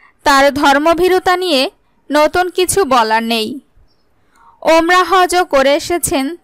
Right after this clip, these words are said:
দুই দুবার। বর্তমানে ভাইজান এলোরে এবং ক্যাপ্টেন খান চলচ্চিত্র নিয়েই ব্যস্ত সময় কাটাচ্ছেন শাকিব। আসছে ঈদে এই দেশে ভাইজান এলোরে ছবিটি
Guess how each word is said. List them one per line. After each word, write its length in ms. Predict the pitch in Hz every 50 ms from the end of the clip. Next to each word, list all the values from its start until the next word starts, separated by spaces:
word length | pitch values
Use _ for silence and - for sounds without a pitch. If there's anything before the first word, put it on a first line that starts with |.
| - 254 220
দুই 180 | 277 285 285 294
দুবার। 400 | 254 302 302 302 262 277 240 247 294 - _ _ _ _ _ _ _ _ _ _ _ _ _ _ _ _ _ _ _ _ _ _ _ -
বর্তমানে 680 | 262 262 311 311 311 302 - 370 359 381 381 370 392 359
ভাইজান 480 | 330 311 302 254 254 240 339 311 311 302 -
এলোরে 400 | 302 311 302 330 330 330 339 339 330 -
এবং 260 | 262 254 226 262 262 262 240
ক্যাপ্টেন 460 | - 269 262 262 - - - 339 339 349 339
খান 260 | - - 320 247 254 339 381 _ _ _ _ _ _ _ _ - -
চলচ্চিত্র 580 | 330 311 311 320 339 349 - 381 359 330 - 381 392
নিয়েই 320 | 370 370 359 349 339 349 320
ব্যস্ত 340 | 254 240 240 294 - - - 339
সময় 380 | - - 349 339 330 339 339 330
কাটাচ্ছেন 640 | - 247 247 247 294 285 320 - - - 294 254 262 392
শাকিব। 500 | - - - 269 247 247 - 262 220 214 233 - - _ _ _ _ _ _ _ _ _ _ _ _ _ _ _ _ _ _ _ _ _ _ _ _ _ _ _ _ _ _ -
আসছে 420 | - 294 311 320 - - - 403 339 -
ঈদে 300 | - 359 349 359 359 370 359 -
এই 180 | - 269 277 262
দেশে 340 | 302 320 320 - - 302 269 294 277 285
ভাইজান 420 | 262 254 262 269 262 - 320 330 330 -
এলোরে 340 | 294 311 302 320 320 339 339
ছবিটি 440 | 330 - 302 262 233 285 285 - 330